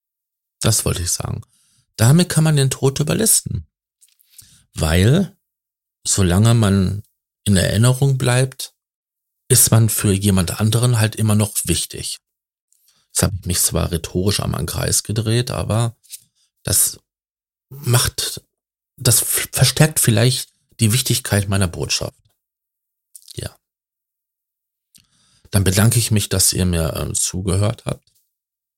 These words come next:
Und, ähm, würde mich freuen, wenn ihr bei der nächsten Ausgabe der Abschweifung wieder dabei seid. Oder bei f-, m, vielen der anderen Projekte, die ich mache.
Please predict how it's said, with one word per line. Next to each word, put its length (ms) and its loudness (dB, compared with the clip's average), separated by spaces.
Und, 280 -8
ähm, 260 0
würde 180 2
mich 200 -2
freuen, 380 -2
wenn 120 -2
ihr 100 -6
bei 80 -6
der 140 -4
nächsten 480 -2
Ausgabe 760 -4
der 220 -4
Abschweifung 600 -4
wieder 160 -6
dabei 340 -6
seid. 360 0
Oder 260 2
bei 320 2
f-, 440 -2
m, 280 4
vielen 580 2
der 160 2
anderen 340 2
Projekte, 460 -2
die 80 -6
ich 140 -4
mache. 360 -2